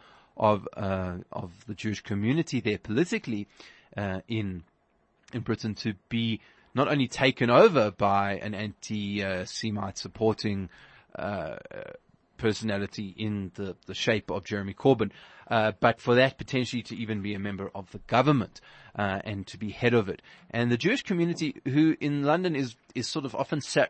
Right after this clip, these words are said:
satirized as being, "Keep your head low, keep quiet, keep stum, and sort of fight quietly,"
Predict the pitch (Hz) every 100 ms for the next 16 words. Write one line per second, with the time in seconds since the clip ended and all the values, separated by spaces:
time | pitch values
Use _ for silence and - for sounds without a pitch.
0 | - - 131 135 123 113 110 104 101 113
1 | 110 104 - - - - - 127 120 110
2 | 120 107 110 107 104 - 110 - 110 107
3 | 107 101 - 107 - 120 107 98 - 98
4 | - 117 107 - 123 123 117 104